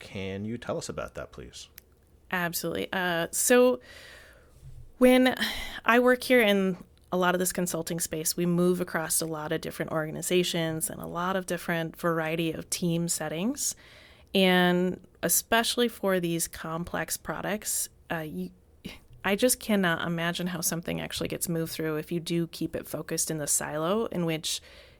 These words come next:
Speaker 2: gives maybe someone a space for control, but it's not gonna move it, the thing forward, right? It's that, um, there's,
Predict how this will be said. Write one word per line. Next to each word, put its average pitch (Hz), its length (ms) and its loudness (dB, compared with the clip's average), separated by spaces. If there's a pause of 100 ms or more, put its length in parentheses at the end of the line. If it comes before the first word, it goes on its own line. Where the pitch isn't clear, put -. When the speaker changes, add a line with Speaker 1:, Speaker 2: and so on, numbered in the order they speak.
Speaker 2:
gives 254 260 2
maybe 208 280 4
someone 208 500 4
a 180 80 -2
space 180 320 0
for 180 120 -2
control, 180 540 0
but 175 280 0 (960)
it's 196 200 6
not 190 240 4
gonna 190 200 2
move 175 360 4
it, 175 260 0
the 170 100 2
thing 160 320 -4
forward, 160 320 -6
right? 160 200 -4
It's 180 220 -2
that, 170 240 0
um, 160 380 -2 (720)
there's, 175 280 2